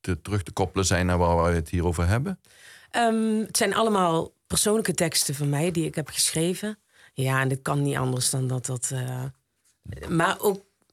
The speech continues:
Speaker 2: dat, ze zijn heel persoonlijk, maar ook heel universeel. Dus iemand kan er ook uithalen voor zichzelf, wat voor,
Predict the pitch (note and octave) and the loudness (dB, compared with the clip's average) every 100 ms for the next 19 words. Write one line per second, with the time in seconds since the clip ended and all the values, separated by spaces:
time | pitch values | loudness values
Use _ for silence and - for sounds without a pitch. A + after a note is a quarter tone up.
0 | _ _ F3 D3+ F3 D#3+ C#3+ C3+ D3+ D#3 | _ _ -4 0 -2 0 0 2 2 2
1 | D#3 C3 - D3 C#3 C3+ D#3 E3+ F3 E3 | 2 0 2 2 2 0 0 0 0 2
2 | F3+ - E3 C#3 C#3+ C3+ D#3 A#2+ - _ | 2 2 0 2 2 2 0 -2 -8 _
3 | _ _ _ _ C#3+ - _ _ _ _ | _ _ _ _ -20 -20 _ _ _ _
4 | - D#3+ D#3+ D#3 - - _ - E3 D#3 | -6 0 2 2 0 -4 _ -4 0 0
5 | - D#3 D3+ D#3 - D3+ D3 D3 C#3+ D3 | -2 -2 0 -2 0 0 0 0 0 -2
6 | D3 - D3+ C#3+ C3 - _ _ _ _ | 0 0 0 0 -4 -10 _ _ _ _
7 | _ D3+ C3+ - D#3 D3+ | _ -8 -4 -2 0 -2